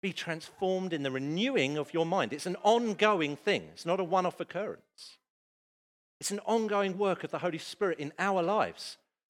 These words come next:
And I'm not standing here at any point today saying, "I've got this all sewn up, so listen up." I'm saying, "I'm doing this journey in exactly the same way you guys are." At the moment you were saved, you were sealed with Christ, and you were empowered with his Holy Spirit. Amen?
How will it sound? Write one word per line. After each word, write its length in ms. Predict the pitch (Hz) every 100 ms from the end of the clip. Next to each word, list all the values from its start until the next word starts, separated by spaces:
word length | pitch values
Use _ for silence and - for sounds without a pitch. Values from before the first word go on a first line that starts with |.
| -
And 120 | 175
I'm 120 | 208 247
not 160 | 214
standing 360 | - 247 208 139
here 220 | 127 117
at 100 | 165
any 180 | 165 214
point 340 | - 202 120
today 380 | - 190 123 117
saying, 380 | - 143 139 131 - -
"I've 200 | 160 -
got 140 | 196
this 160 | 175 160
all 120 | 170
sewn 300 | 143 170 156
up, 160 | 120 -
so 140 | -
listen 300 | 147 139 101
up." 160 | 82 73 _ _ _ _ _ -
I'm 160 | 180
saying, 280 | - 165 160 -
"I'm 220 | 202 208
doing 240 | 190 180
this 140 | 175 -
journey 380 | 160 139 135 139
in 80 | 127
exactly 520 | 127 98 156 156 -
the 80 | 151
same 260 | - 147 139
way 120 | 131
you 180 | 127 123
guys 320 | 101 90 92
are." 140 | 78 _ _ _ _ _ _ _ _ _ _ _ _
At 80 | 175
the 80 | 202
moment 340 | 208 233 240
you 120 | 233 214
were 80 |
saved, 440 | 196 - 202 208 -
you 80 | 175
were 60 |
sealed 420 | 165 - 226 214
with 200 | 180 190
Christ, 440 | - 196 185 180 - - - -
and 180 | 156 156
you 80 |
were 100 | 165
empowered 520 | 156 147 - 208 185 131
with 160 | 147
his 120 | 143
Holy 360 | - 170 165 151
Spirit. 520 | 151 - - 143 92 98
Amen? 380 | 117 147 233